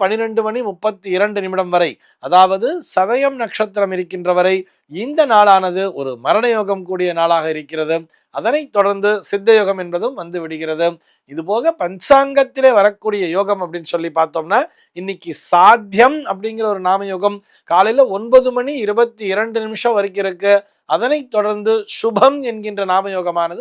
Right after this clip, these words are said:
வந்து விடுகிறது. கரணம் பார்த்தோம்னா இன்னைக்கு கரஜை அப்படிங்கிற ஒரு கரணத்தை கொடுத்திருக்கா.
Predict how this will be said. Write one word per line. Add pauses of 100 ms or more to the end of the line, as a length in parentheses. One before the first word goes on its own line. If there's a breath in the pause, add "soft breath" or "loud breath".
வந்து
விடுகிறது. (420 soft breath)
கரணம்
பார்த்தோம்னா
இன்னைக்கு (140)
கரஜை (140)
அப்படிங்கிற
ஒரு
கரணத்தை
கொடுத்திருக்கா.